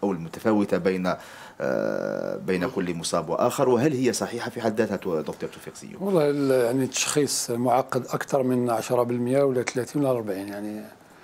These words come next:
Speaker 2: صح، واش راك تقول، أن في المجتمع ملي يتكلموا معايا يقول لي: "الطبيب عنده ثلاثين بالمئة، أربعين بالمئة".
Speaker 1: مهم.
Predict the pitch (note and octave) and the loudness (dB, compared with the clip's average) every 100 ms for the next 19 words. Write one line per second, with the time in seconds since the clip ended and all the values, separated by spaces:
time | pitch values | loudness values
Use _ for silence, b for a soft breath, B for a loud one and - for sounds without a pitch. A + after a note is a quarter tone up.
0 | B B - E3+ C3+ C#3 D3 - - E3+ | B B 2 2 2 0 0 -2 2 2
1 | D#3+ D3+ - D3 C3 - C#3+ C#3+ D3 C#3 | 4 2 2 2 2 2 2 4 4 2
2 | C3 - C3+ C3+ B2+ D3+ D#3 C3+ C3 C#3+ | 2 0 2 4 4 4 4 2 2 2
3 | C3 A#2 C3 B2+ C3+ - C3 C#3 C#3 A#2+ | 2 2 2 4 2 2 2 4 2 0
4 | A#2+ A#2 - G2+ G2 | -4 -4 -6 -4 -4